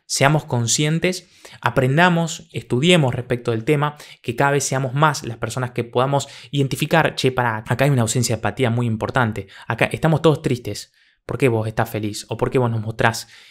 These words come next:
microexpresiones de tristeza? Si estamos todos tristes, estamos pasando por un momento malo todos". Yo te cuento una buena noticia y vos en vez de mostrarme que realmente estás feliz, eh, mostrás enojo. Hay algo que no está bien.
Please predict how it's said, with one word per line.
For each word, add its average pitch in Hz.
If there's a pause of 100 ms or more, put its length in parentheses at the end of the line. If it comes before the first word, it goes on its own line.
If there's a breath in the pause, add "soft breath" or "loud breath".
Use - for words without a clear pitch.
microexpresiones 117
de 110
tristeza? -
Si -
estamos 120
todos 123
tristes, 139
estamos 120
pasando 117
por 113
un 120
momento 113
malo 110
todos". 101 (300 loud breath)
Yo 135
te 147
cuento 147
una 135
buena 139
noticia 135
y 117
vos 131
en 123
vez 131
de 131
mostrarme 127 (220 loud breath)
que 120
realmente 135
estás 127
feliz, 156 (460)
eh, -
mostrás 117
enojo. - (420)
Hay 120
algo 123
que 110
no 104
está 101
bien. 95